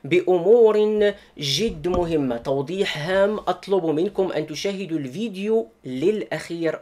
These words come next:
أرجوكم. في البداية سوف أعرف بشكل سريع بنفسي.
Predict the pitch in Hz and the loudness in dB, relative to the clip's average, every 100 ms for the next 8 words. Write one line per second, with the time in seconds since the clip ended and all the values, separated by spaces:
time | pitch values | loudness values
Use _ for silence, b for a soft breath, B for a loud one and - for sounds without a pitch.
0 | - 156 117 113 127 113 113 110 _ _ | -4 -4 -4 -8 -8 -8 -8 -10 _ _
1 | B B B B - 226 226 220 254 262 | B B B B 4 8 8 6 2 4
2 | 226 214 202 180 175 160 196 190 247 254 | 4 4 2 4 6 6 2 0 -2 0
3 | 240 165 190 190 - 269 285 - 247 247 | 0 0 -6 -6 0 0 0 -6 -2 0
4 | 240 208 190 214 202 208 190 190 170 - | 0 0 2 4 4 2 0 0 0 -2
5 | 131 113 107 | -6 -10 -16